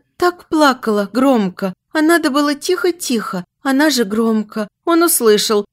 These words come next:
услышал и скрип-скрип. А шея ломается, так звука нет никакого». Глаза опять закатились. «Твою ж, так не должно быть, вот не должно».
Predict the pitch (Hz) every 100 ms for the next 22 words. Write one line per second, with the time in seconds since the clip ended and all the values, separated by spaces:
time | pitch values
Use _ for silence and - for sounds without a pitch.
0 | - 311 - 339 330 269 240 - - 269
1 | - 330 339 - - - 220 220 - _
2 | _ _ 220 - 294 277 190 - 294 285
3 | 262 220 214 208 - 208 202 _ 320 339
4 | - _ - 277 285 302 311 285 180 175
5 | - _ 269 269 277 277 190 170 156 156
6 | - _ _ _ - 247 262 247 339 302
7 | 220 220 196 185 185 156 - 135 123 -
8 | - _ _ _ - 180 170 139 127 -
9 | - _ _ 269 285 294 294 311 311 240
10 | 196 190 208 147 - - 185 226 247 233
11 | 277 320 311 294 170 117